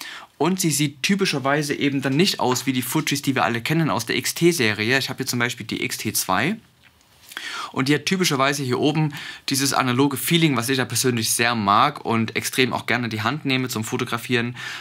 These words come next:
Ähm, die X-H-Serie hat das alles nicht. Die hat typischerweise hier drüben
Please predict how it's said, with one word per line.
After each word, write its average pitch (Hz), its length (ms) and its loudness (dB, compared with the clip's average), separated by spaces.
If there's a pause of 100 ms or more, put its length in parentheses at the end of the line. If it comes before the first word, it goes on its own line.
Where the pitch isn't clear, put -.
(100)
Ähm, 120 220 0
die 117 220 0
X-H-Serie 151 720 2
hat 139 140 -2
das - 80 -6
alles 110 260 -2
nicht. 196 240 0
Die 131 80 -4
hat - 320 -6
typischerweise 135 540 0
hier 123 160 -2
drüben 165 460 2